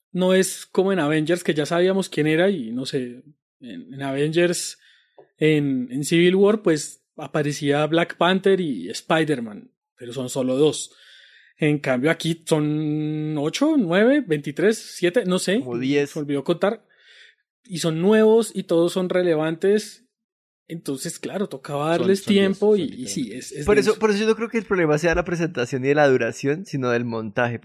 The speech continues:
Speaker 2: O sea, por poner un ejemplo, me acuerdo de, de El Negro. El Negro tenía
Speaker 3: ¿Fastus?
Speaker 2: el Power Ranger negro. No, no, Diego, no el negro de color de piel,
Speaker 3: Ah.
Speaker 2: el negro del traje.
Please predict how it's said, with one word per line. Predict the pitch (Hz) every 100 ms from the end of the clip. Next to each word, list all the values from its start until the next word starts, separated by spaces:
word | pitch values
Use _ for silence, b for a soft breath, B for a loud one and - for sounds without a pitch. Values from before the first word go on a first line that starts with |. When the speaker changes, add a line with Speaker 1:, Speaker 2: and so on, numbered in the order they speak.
| -
Speaker 2:
O |
sea, | 139 127
por | 135
poner | 147 160
un | 190
ejemplo, | 190 170 196
me | 185
acuerdo | 135 147 135 151
de, | 156 139 123
de | 107 123 120 117 113 113 120 _ _ _ _ _ _ _ _ _
El | 160 156
Negro. | 156 123 113 _ _ _ _ _ _ _ _
El | - 175
Negro | 233 220 226
tenía | 190 165 156
Speaker 3:
¿Fastus? | 156 127 - 202 240 -
Speaker 2:
el | - 147
Power | 180 196
Ranger | 202 202 196 196
negro. | 190 139 147
No, | 185 214 240 190
no, | 165
Diego, | 190 233 311 277 208
no | 226
el | 320
negro | 330 311 302 294
de | 254
color | 214 196 190
de | 220
piel, |
Speaker 3:
Ah. | 135 139 143 131
Speaker 2:
el | 226
negro | 233 254
del | 196
traje. | 165 202 214 180 175